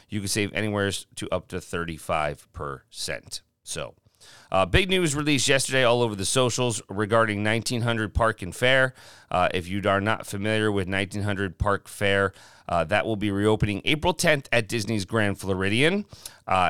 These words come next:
it has been closed for renovations, uh, as they've been refurbishing the dining room and doing some other special touches. Uh, but here are five things that you can look forward to,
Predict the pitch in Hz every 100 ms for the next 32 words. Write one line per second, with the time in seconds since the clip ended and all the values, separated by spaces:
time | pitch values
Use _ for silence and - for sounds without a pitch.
0 | - 104 107 - 95 104 98 92 110 107
1 | 104 101 98 92 85 _ _ _ _ _
2 | _ _ - - 107 117 113 98 104 110
3 | 101 113 - 123 127 127 - 92 82 90
4 | 90 95 95 95 87 110 104 95 110 104
5 | 87 98 101 104 107 107 95 85 90 90
6 | 85 90 98 - 101 - 76 - 123 -
7 | 123 107 - - - - 101 101 101 101
8 | 143 127 - 131 135 - 131 123 113 -
9 | 98 104 85 104 95 104 101 92 - 135
10 | 123 120 123 113